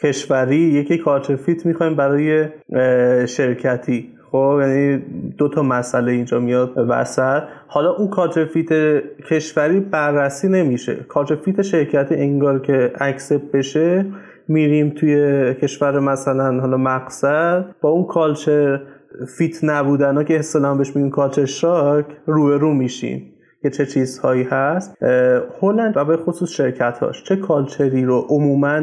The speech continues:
دارن که، اه، انتظار دارن که اون فردی که میاد حتماً اینها رو داشته باشه. اون، اون اصلی‌هاشو واقعاً دنبالشم، نه همش، اون چیزایی که تو ذهنته.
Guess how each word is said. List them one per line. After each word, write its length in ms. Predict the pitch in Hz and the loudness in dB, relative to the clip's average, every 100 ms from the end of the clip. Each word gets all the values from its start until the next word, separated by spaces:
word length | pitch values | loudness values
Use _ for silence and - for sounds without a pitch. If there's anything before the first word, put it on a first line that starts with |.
| 147 | 0
دارن 600 | 135 131 135 135 143 143 | 2 2 2 2 0 -2
که، 360 | 143 143 135 135 - | -2 -2 -2 -4 -6
اه، 120 | - 135 131 120 - | -2 2 2 2 2
انتظار 600 | 139 135 143 135 151 151 | 0 0 0 2 0 2
دارن 420 | 151 151 151 151 | 2 2 2 0
که 500 | 151 151 151 135 - - - | 0 2 2 0 -4 -10 -2
اون 180 | 160 | 0
فردی 460 | 165 151 143 135 131 | 0 -2 0 -2 -2
که 140 | 135 | -2
میاد 520 | 131 131 131 139 151 156 | 0 0 2 2 0 -2
حتماً 400 | 139 131 - 151 | -4 -4 -4 -2
اینها 340 | 147 131 135 | 0 0 0
رو 120 | 143 | 0
داشته 400 | 131 123 - 127 | 0 -2 -2 -2
باشه. 320 | - - - - - _ | -2 -4 -8 -16 -20 _
اون، 300 | - 156 147 - - | -2 -2 -2 -8 -2
اون 260 | 196 196 151 | 0 2 0
اصلی‌هاشو 720 | 147 - 151 143 170 165 127 | -2 -2 0 2 0 0 0
واقعاً 460 | 123 123 127 120 135 | 2 2 0 0 0
دنبالشم، 500 | 127 123 123 127 147 | 0 2 0 -2 -2
نه 140 | 151 | 0
همش، 680 | 131 123 127 131 143 143 - | 0 0 0 0 -2 -4 -6
اون 100 | 160 | -2
چیزایی 280 | 160 143 147 | 0 0 0
که 80 | 143 | 0
تو 100 | 139 | -2
ذهنته. 640 | 127 123 127 120 - | 0 0 0 -4 -2